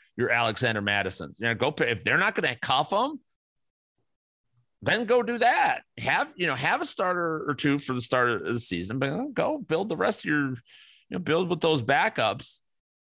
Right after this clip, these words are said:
All you need is one to pan out, and you're absolutely, you know,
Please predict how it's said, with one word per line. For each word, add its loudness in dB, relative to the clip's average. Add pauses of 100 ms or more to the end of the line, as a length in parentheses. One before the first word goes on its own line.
All 4
you 2
need 2
is 2
one 0
to -2
pan -2
out, 2
and -6
you're 0
absolutely, -2 (160)
you -12
know, -18